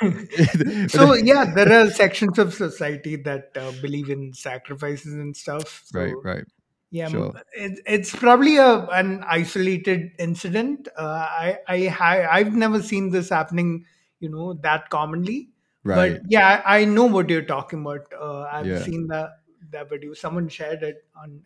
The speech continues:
Speaker 2: Right.
Speaker 1: Instagram. Yeah.
Speaker 2: They fucking love the movies down there, man. Movie
Speaker 1: Yeah,
Speaker 2: stars.
Speaker 1: yeah,
Speaker 2: It's
Speaker 1: they do.
Speaker 2: crazy.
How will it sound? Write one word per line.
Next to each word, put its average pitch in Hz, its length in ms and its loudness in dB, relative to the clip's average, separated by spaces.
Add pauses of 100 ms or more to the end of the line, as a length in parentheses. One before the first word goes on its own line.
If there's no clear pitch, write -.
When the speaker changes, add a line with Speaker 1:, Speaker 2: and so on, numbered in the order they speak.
(100)
Speaker 2:
Right. 95 320 0
Speaker 1:
Instagram. 143 180 -12 (160)
Yeah. 151 120 -20 (180)
Speaker 2:
They 151 100 -8
fucking - 380 -8
love 156 180 -4
the 151 100 -8
movies 160 460 0
down 110 220 -4
there, 107 180 -2
man. 101 220 -2
Movie 123 220 -4
Speaker 1:
Yeah, 120 40 -10
Speaker 2:
stars. 95 420 -4
Speaker 1:
yeah, - 140 -14
Speaker 2:
It's 143 140 -14
Speaker 1:
they 151 60 -4
do. 175 40 0
Speaker 2:
crazy. 135 380 2